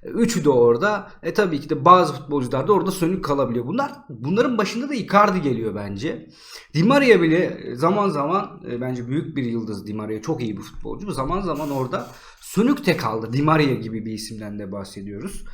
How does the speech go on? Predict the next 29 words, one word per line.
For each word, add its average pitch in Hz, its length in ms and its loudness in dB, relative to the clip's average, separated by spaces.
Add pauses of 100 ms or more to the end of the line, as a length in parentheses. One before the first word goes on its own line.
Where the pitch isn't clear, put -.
(140)
Icardi 277 440 6
de 262 40 2
orada 233 240 8
sönük - 320 0
kaldı. 123 500 2
İstediği 185 480 -2
performansı 185 680 2
bazı 175 260 2
karşılaşmalarda 170 800 0
da 180 100 2
veremedi. 175 400 0
Yani 240 200 -6
gol 220 200 12
katkısı 214 440 0
vermeye 202 360 2
çalıştı. 208 400 -2
Gol, 190 180 4
golleri 185 500 4
de 175 60 2
attı. 185 500 -2 (540)
Ee, - 60 -6 (680)
bundan 214 520 2
sonra 226 300 2
biz - 480 -2 (280)
tabii - 260 0
ki - 140 -4
de 226 300 6
Icardi'yi 190 460 2
destekleyeceğiz. 185 960 2